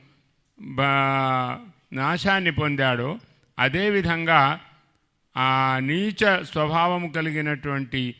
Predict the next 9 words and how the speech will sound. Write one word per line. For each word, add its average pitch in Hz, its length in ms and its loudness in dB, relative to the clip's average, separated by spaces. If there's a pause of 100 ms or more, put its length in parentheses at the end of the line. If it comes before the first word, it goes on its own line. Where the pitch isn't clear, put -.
(300)
ఈ 147 140 2
వ్యక్తి 143 420 0
కూడా 151 480 0 (340)
అదే 147 320 0
విధంగా 147 420 0
వినాశాన్ని 151 720 -4
పొందుతాడు. 123 580 -8 (2250)
ఆ, 120 340 -8
సంసారులకు, 175 1300 2